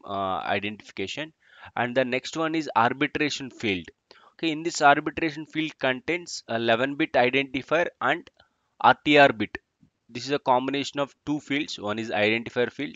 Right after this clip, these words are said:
and, uh, R T R bit. Then we are calling it as arbitration field. And mainly use case of this, uh, eleven bit identifier, uh, in every message we should I, uh, we should assign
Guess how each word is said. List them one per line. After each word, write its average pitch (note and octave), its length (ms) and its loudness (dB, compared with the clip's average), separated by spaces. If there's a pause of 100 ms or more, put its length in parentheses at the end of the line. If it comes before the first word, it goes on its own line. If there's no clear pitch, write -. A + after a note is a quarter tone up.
and, G#2 320 -8
uh, G#2+ 260 0
R G#2 220 0
T A#2+ 120 2
R A2+ 120 4
bit. C3+ 200 -8
Then A2+ 200 -2
we A#2 80 2
are A2+ 80 2 (100)
calling G#2+ 300 -2
it G#2+ 140 -6
as C3+ 220 -8 (140)
arbitration G#2 640 -6
field. - 240 -14 (1120)
And C3+ 320 -2
mainly E3+ 320 0
use D#3+ 300 2
case D#3+ 220 0
of D3 200 -2
this, C3+ 260 -8
uh, A#2+ 340 2
eleven A2+ 500 2
bit C#3+ 220 -2 (320)
identifier, C3 760 2 (840)
uh, A#2 340 0
in C3+ 380 -6
every C#3 460 4
message D#3+ 440 0
we C#3 100 -2
should D3+ 200 -2 (140)
I, C3 360 4
uh, B2+ 120 2
we B2+ 100 -4
should C#3+ 320 -4
assign D3 400 -4